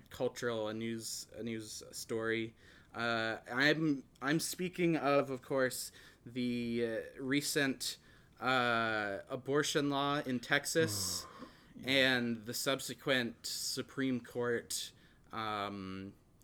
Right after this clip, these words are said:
Speaker 1: I don't know what, what, what, how you'd describe it, the, the Supreme Court approval, uh, of said law. Um, yeah, so, you know, obviously not good. Uh,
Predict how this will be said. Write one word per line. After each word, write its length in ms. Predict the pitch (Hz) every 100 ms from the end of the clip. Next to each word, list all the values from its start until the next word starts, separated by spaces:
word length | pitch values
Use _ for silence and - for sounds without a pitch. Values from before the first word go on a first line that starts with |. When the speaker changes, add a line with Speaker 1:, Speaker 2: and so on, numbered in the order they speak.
| - - - - -
Speaker 1:
I 140 | 107
don't 160 | 107 104
know 180 | 101 101
what, 180 | 104 98
what, 360 | 95 104 98
what, 160 | 101 101
how 160 | - 104
you'd 320 | 95 101 -
describe 420 | 104 - 110 98
it, 140 | 95
the, 140 | 117 113
the 120 | 110
Supreme 400 | - - 143 131
Court 240 | - 127
approval, 680 | 107 - 135 123 113 107 101 - - - -
uh, 380 | 110 110 98 92 87 -
of 140 | 104
said 300 | - 117 107
law. 420 | 98 98 98 95 117 - - - -
Um, 580 | 104 110 110 104 107 107 - - - - -
yeah, 260 | 131 160 -
so, 460 | - 147 131 123
you 220 | 117 180 156
know, 300 | 107 113 127 - - - 143
obviously 480 | 165 180 175 170 156
not 320 | 131 120 120
good. 400 | 123 127 147 175 - -
Uh, 640 | - 127 123 120 113 113